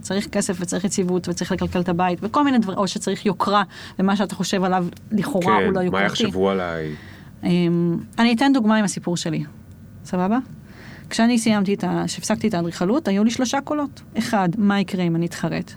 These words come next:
Speaker 1: שתיים, אני רוצה ללמוד משהו שאני ממש נהניתי ממנו. ושלוש, אני צריכה יוקרה ומקצוע. אז לקחתי גיאוגרפיה, למקרה שאני אתחרט, סוציולוגיה לנשמה,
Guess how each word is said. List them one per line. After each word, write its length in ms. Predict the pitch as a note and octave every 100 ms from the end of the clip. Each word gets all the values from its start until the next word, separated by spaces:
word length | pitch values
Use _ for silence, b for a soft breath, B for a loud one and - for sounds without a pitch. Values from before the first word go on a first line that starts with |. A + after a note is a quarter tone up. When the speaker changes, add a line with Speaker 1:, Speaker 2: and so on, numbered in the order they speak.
| - -
Speaker 1:
שתיים, 420 | - - G3 F3+
אני 100 | F3+
רוצה 280 | F3+ F3 F#3
ללמוד 200 | F3 F3
משהו 220 | E3+ F3
שאני 260 | F3+ F3
ממש 320 | E3+ F3 E3+ F#3
נהניתי 300 | F#3 F#3+ F#3+
ממנו. 260 | G3 A3+ A#3 B B B
ושלוש, 540 | F#3+ - F#3 G#3+ C#4
אני 140 | - F#3
צריכה 280 | F#3+ - F3+
יוקרה 260 | E3+ F3+ E3
ומקצוע. 460 | E3+ D#3+ - F3 - - - - - - B B B B B
אז 140 | F3+
לקחתי 360 | F3+ G#3 F3+ -
גיאוגרפיה, 720 | F3 F#3 E3+ E3+ E3 - F#3
למקרה 340 | F#3 F3 F3+
שאני 200 | F3 F3
אתחרט, 440 | E3+ - D#3 E3 E3
סוציולוגיה 640 | - F3+ - F3+ F#3+ F#3
לנשמה, 520 | F3+ F3 - E3+ E3